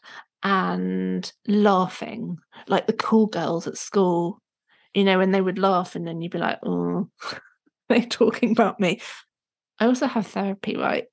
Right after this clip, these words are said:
I, you know, in this stuff, this stuff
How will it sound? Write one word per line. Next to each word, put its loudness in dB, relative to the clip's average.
I, 2
you 4
know, 4
in 2
this 4
stuff, 0
this 2
stuff 0